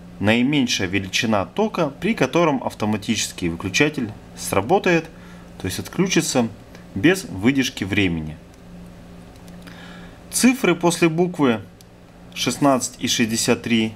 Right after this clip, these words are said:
обозначают величину номинального тока автомата.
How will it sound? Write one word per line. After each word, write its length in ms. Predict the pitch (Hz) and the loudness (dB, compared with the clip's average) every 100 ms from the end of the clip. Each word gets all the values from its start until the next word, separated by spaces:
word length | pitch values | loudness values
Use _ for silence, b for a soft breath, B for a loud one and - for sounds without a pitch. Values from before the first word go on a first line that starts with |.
| - | -6
обозначают 760 | 90 90 101 135 - 220 208 | -4 -2 0 0 2 0 2
величину 460 | 127 113 - 175 190 | 0 0 0 -2 0
номинального 640 | 117 101 104 120 120 107 | 2 2 2 2 2 0
тока 320 | 92 98 98 98 | -2 -4 -4 -6
автомата. 560 | - 98 90 80 - | -2 -2 -2 -4 -10